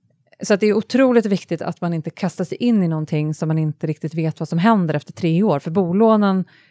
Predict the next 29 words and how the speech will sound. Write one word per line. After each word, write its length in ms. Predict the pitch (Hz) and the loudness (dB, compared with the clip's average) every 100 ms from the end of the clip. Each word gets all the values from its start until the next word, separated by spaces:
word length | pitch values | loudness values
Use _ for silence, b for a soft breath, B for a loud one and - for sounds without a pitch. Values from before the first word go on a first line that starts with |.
| b b _ | b b _
kommer 220 | - 185 | 0 2
ju 60 | 175 | 2
leva 300 | 170 160 156 | 0 -2 -2
betydligt 560 | 170 - - 240 156 151 | -4 -4 0 0 0 -4
längre 260 | 147 147 | -2 -2
än 80 | 139 | -4
tre 220 | 160 156 | -4 -2
år. 260 | 190 - 160 b b b b b | -2 -2 -8 b b b b b
De 140 | 190 | 0
har 140 | 196 190 | 2 2
man 180 | 180 175 | 0 0
ju, 340 | 170 165 165 175 - | 0 -2 -4 -10 -4
de 140 | 196 175 | -2 2
flesta 300 | 190 - 190 | 2 2 0
med 200 | 165 156 | 0 -2
sig 360 | 160 156 156 - - | 0 0 -2 -6 -4
resten 460 | 180 185 - 175 | 0 0 0 -2
av 100 | 170 | 0
livet. 560 | 196 190 143 - - - _ b b b b b b - | 2 0 0 -6 -12 -20 _ b b b b b b -8
Eh, 120 | 170 | -4
så 80 | 185 | -6
att 60 | - | -8
jag 480 | - 202 226 226 214 | -6 2 6 6 6
själv, 260 | 240 202 | 4 4
jag, 140 | 196 202 | 2 4
jag 340 | 208 208 196 - | 4 4 4 -2
tycker 200 | 202 | 0
det 60 | |
är 60 | 170 | 2